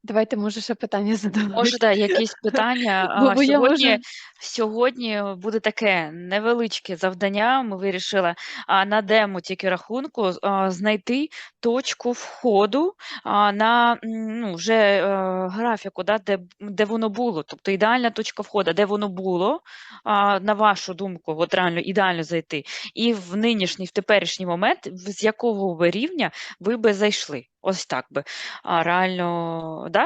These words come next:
Speaker 2: Ань, я правильно сказала?
Speaker 1: Е, та, дивіться, ну, е, ще раз, може, нагадаю, <laughs> так? Дивіться, є зменшення об'ємів. Найкраща точка входу — це коли появляються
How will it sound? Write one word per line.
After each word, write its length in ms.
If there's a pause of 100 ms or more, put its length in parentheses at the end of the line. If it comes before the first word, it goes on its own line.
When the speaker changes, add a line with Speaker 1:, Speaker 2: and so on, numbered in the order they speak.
Speaker 2:
Ань, 220
я 100
правильно 500 (580)
сказала? 540 (200)
Speaker 1:
Е, 80
та, 240
дивіться, 420
ну, 280
е, 280
ще 220
раз, 240 (440)
може, 260
нагадаю, 680
<laughs> 0
так? 200 (480)
Дивіться, 340
є 220
зменшення 540
об'ємів. 400
Найкраща 520
точка 320
входу — 380
це 160
коли 260
появляються 840